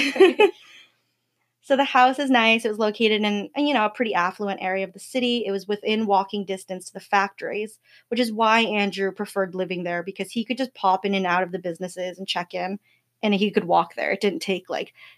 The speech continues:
Speaker 2: you
Speaker 1: 'Cause
Speaker 2: know,
Speaker 1: he owned
Speaker 2: five
Speaker 1: a lot of
Speaker 2: minutes.
Speaker 1: businesses in Fall River, so he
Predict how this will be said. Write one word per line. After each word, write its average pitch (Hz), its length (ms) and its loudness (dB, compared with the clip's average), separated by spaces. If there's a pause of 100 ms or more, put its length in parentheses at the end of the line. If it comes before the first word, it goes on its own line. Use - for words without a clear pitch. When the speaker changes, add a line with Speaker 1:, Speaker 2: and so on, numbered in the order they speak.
(960)
Speaker 2:
you 226 80 -2
Speaker 1:
'Cause 269 80 2
Speaker 2:
know, 294 60 6
Speaker 1:
he 311 60 6
owned 302 260 6
Speaker 2:
five 226 60 4
Speaker 1:
a - 40 2
lot 175 140 4
of 170 60 -6
Speaker 2:
minutes. 180 180 -6
Speaker 1:
businesses 170 260 -12
in 170 80 -12
Fall 160 180 -4
River, 156 160 -10
so 175 160 -12
he 170 60 -8